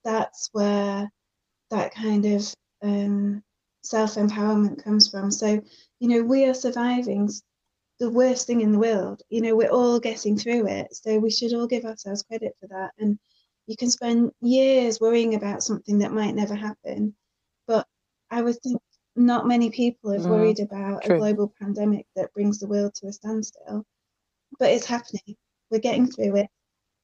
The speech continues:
Speaker 2: Yeah. It's happening, and we're in it,
Speaker 1: Yeah.
Speaker 2: and as you say,
Speaker 1: Yeah.
Speaker 2: we're getting
Speaker 1: So
Speaker 2: through it
Speaker 1: I actually
Speaker 2: somehow.
Speaker 1: really hope that people come through this feeling more resilient, like,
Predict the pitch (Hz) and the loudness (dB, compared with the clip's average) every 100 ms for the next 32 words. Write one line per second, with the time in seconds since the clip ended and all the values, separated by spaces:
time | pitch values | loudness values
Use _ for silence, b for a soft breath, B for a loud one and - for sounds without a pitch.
0 | _ _ _ _ - 180 180 175 - _ | _ _ _ _ -12 0 0 0 -6 _
1 | _ _ _ _ _ _ _ 202 190 226 | _ _ _ _ _ _ _ 2 4 2
2 | 247 294 262 175 - 202 208 214 208 247 | 2 2 0 -2 -4 -2 0 0 2 2
3 | 285 269 254 254 208 208 202 - 202 - | 0 -2 0 0 0 -2 -4 -4 -8 -2
4 | - 277 294 247 _ _ 196 196 226 214 | 0 2 0 -4 _ _ 0 2 2 4
5 | 262 262 277 190 269 294 302 220 214 254 | 4 6 6 4 2 2 4 4 2 2
6 | 247 254 254 247 233 233 233 202 190 - | 2 4 4 4 0 -2 -2 -2 -4 -6
7 | - 220 - - 240 226 - 220 - 214 | -8 -4 -4 -4 -6 -6 -6 -10 -2 -2
8 | 214 226 220 226 220 - - 214 220 220 | -2 2 2 2 -2 -6 -4 0 2 4
9 | 214 220 208 208 220 226 - 214 214 202 | 2 2 0 2 2 0 -2 -2 0 -2